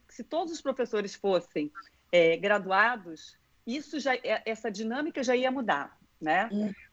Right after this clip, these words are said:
Speaker 1: Mas a escola livre, a escola form-, não formal, ela é do fazer.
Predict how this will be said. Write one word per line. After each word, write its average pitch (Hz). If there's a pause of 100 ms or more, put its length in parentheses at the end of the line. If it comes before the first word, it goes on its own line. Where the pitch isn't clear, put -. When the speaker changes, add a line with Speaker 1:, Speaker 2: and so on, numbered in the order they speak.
Speaker 1:
Mas 285
a 277
escola 247
livre, 208
a 196
escola 190
form-, 151
não 202
formal, 180
ela 240
é 214
do 269
fazer. 196